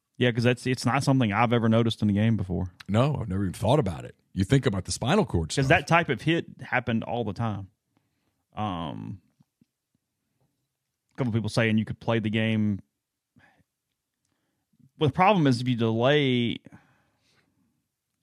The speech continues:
Speaker 1: you're saying take out the week between the championship games and the Super Bowl.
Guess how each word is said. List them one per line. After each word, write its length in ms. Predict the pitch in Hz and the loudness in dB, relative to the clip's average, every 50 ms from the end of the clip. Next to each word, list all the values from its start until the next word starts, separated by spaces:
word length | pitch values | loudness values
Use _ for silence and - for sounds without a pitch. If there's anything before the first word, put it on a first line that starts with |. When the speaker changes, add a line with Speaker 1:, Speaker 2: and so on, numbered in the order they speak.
| _ _ _ _ _ _ _ _ _ _ _ _ _ _ _ _ _ _ _ _ - | _ _ _ _ _ _ _ _ _ _ _ _ _ _ _ _ _ _ _ _ -12
Speaker 1:
you're 60 | 127 | -6
saying 180 | - 165 143 | -2 0 0
take 240 | 117 104 139 139 - | 0 0 0 0 2
out 180 | 139 123 120 - | 2 0 0 0
the 80 | 117 | -4
week 300 | 104 107 110 117 110 - | -2 -2 -2 -2 -4 -6
between 440 | - 101 - - - 117 110 107 104 | -8 -12 -8 -4 -2 0 0 0 0
the 200 | 95 92 92 87 - _ _ _ | -2 -4 -8 -10 -12 _ _ _
championship 480 | - - 120 110 104 95 - 110 71 | -4 -2 -2 -2 -2 -4 -6 -10 -8
games 320 | 85 107 104 98 101 92 92 | -6 -6 -6 -6 -6 -8 -10
and 80 | 92 | -12
the 40 | 85 | -12
Super 220 | - 110 90 - - | -10 -12 -12 -12 -14
Bowl. 340 | - 87 87 90 92 92 | -16 -14 -14 -14 -16 -18